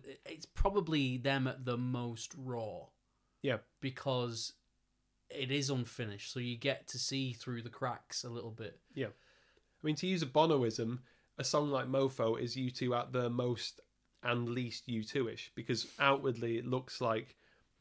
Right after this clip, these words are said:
Speaker 2: "What are U two doing playing all this pop music? Isn't this wacky?" You know, but
Speaker 1: <laughs>
Speaker 2: then, but then it's a man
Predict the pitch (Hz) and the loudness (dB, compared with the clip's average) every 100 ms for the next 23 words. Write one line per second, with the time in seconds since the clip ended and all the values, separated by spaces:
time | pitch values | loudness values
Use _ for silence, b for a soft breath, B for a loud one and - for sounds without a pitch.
0 | _ _ 131 180 233 233 - 254 233 175 | _ _ 0 0 0 -2 0 2 2 2
1 | 143 117 135 175 190 185 170 165 202 214 | 2 0 0 2 0 -2 -2 0 2 2
2 | - 226 175 143 113 123 190 233 226 180 | 2 4 4 2 2 0 0 0 -2 0
3 | 214 208 151 117 110 B B B 135 117 | 0 0 -2 -6 -10 B B B 4 4
4 | - B 147 147 175 131 135 - B - | 2 B 6 10 10 10 4 0 B 2
5 | 151 170 165 165 160 - 147 151 160 160 | 6 6 6 2 0 -2 0 4 6 8
6 | 151 | 6